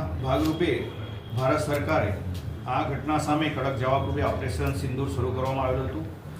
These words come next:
આ ઓપરેશનના, અ, ભાગરૂપે ભારત સરકારના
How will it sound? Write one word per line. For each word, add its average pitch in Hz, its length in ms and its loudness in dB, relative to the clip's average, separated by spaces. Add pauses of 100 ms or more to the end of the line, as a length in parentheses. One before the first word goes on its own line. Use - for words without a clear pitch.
(340)
આ 147 80 4
ઓપરેશનના, 160 680 4
અ, 123 480 -2
ભાગરૂપે 143 720 2 (520)
ભારત 143 240 4
સરકારના 156 680 4